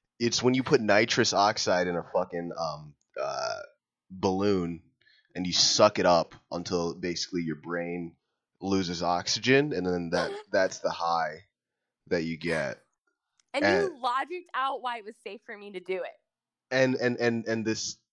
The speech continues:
Speaker 1: good woman.
Speaker 2: And, like, Googled evidence.
Speaker 1: Yeah, and this good woman, Morgan, this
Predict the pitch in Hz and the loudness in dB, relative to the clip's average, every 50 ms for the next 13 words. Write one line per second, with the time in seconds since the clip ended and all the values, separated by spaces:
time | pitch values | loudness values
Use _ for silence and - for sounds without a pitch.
0 | _ _ _ _ - 139 143 151 143 120 110 123 113 - 240 240 240 220 - - | _ _ _ _ 2 2 4 4 2 2 2 2 2 2 0 -2 -4 -6 -6 -6
1 | 220 233 240 226 240 226 208 196 - _ - - - 190 190 196 175 143 156 - | -4 -4 -2 0 0 0 0 -2 -8 _ -4 -2 -2 0 0 -2 -6 -6 -8 -14
2 | - _ - - 131 131 151 160 139 110 - 131 131 131 127 - - - 156 170 | -10 _ -2 0 4 8 10 10 10 10 8 4 2 2 0 -2 2 4 6 6
3 | 160 147 143 135 110 90 85 82 80 87 - _ _ - 101 110 117 123 117 104 | 8 8 6 6 6 4 0 -4 -8 -12 -18 _ _ -4 2 4 4 4 4 2
4 | 95 87 87 90 87 - _ - - 98 98 - | 0 0 -2 -6 -10 -12 _ -16 -10 -8 -8 -8